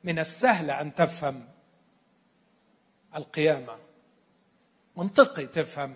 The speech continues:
أن من أقام الآخرين لابد أن يقيم نفسه، ولهذا كفنته وهو بعد حي. وصدقت كلمات الدكتور زكريا عوض الله: "وطيب المريمات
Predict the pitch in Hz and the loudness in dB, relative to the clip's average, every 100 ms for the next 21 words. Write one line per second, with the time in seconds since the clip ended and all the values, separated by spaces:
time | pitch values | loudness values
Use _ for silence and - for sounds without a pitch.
0 | - 156 151 151 151 - - 185 170 160 | -8 -4 -2 -2 -4 -10 2 4 6 2
1 | - 156 - 151 151 147 143 139 143 143 | 2 0 4 4 4 2 2 0 0 0
2 | 139 143 139 120 - - _ - 139 135 | 0 0 -2 -10 -18 -20 _ -14 -14 -10
3 | 170 139 127 123 - - - _ _ _ | -6 -6 -6 -12 -14 -16 -20 _ _ _
4 | _ _ _ _ _ _ _ _ _ _ | _ _ _ _ _ _ _ _ _ _
5 | _ _ _ 160 170 185 170 160 156 - | _ _ _ -6 2 2 4 4 2 -2
6 | - 160 - 165 180 196 - 156 160 147 | 0 0 0 0 2 0 -2 2 4 4
7 | 143 147 151 147 - - - _ _ _ | 4 6 4 2 -6 -18 -20 _ _ _
8 | - - 160 127 101 - _ _ _ _ | -16 -6 -4 -4 -12 -20 _ _ _ _
9 | _ _ _ _ _ _ _ _ _ _ | _ _ _ _ _ _ _ _ _ _
10 | 135 - 160 156 156 151 - 147 143 151 | -4 2 2 2 -4 -6 -8 -6 0 2
11 | 143 - 127 127 - 151 123 135 147 139 | 2 -2 -16 -16 -8 -6 -6 -8 -6 -2
12 | 139 131 135 143 139 135 143 143 180 175 | 0 0 -2 -2 -2 -4 -4 -4 0 0
13 | 147 143 139 139 139 135 143 131 | 2 0 0 -2 -2 -2 -2 -4